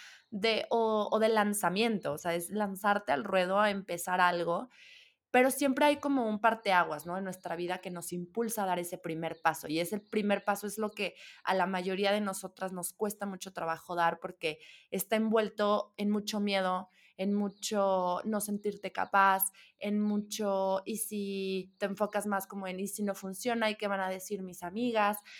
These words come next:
¿Qué van a pensar la gente de mí? Si", o, o sea, como que empiezan todas estas dudas a carcomernos, nos, nos empiezan a controlar la mente y el, hasta que el, llega el punto en el que el miedo domina y entonces preferi-, preferimos quedarnos en nuestra zona de confort.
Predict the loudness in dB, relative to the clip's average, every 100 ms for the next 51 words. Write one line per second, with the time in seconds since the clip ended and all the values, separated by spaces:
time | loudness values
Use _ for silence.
0 | -20 -20 -4 0 2 0 -2 -2 -2 -4
1 | -6 -8 -6 -4 -4 -4 -2 -2 -4 -8
2 | -10 -12 -20 -20 -6 -2 0 0 0 -4
3 | -6 -4 0 0 2 -2 0 -2 -2 -4
4 | -2 -2 -2 -6 -2 -4 -2 -2 0 0
5 | -4 -8 -4 -4 -4 -6 -4 -2 -4 -6
6 | -6 -6 -8 -16 -20 _ _ -6 -4 -4
7 | -6 -6 -6 -4 -6 -10 -10 -8 -4 -2
8 | -2 -2 -4 -6 -4 -2 0 0 0 -2
9 | -2 -2 -4 -4 -4 -6 -6 -8 -8 -14
10 | -10 -10 -10 -16 -4 -2 -2 -4 -6 -4
11 | -6 -6 -6 -4 -2 -2 -4 -6 -6 -6
12 | -8 -10 -12 -12 -12 -10 -10 -10 _ -6
13 | -2 -2 -2 -2 -4 -2 -2 -2 -8 -10
14 | -12 -12 -12 -10 -10 -8 -10 -10 -14 -12
15 | -14 -14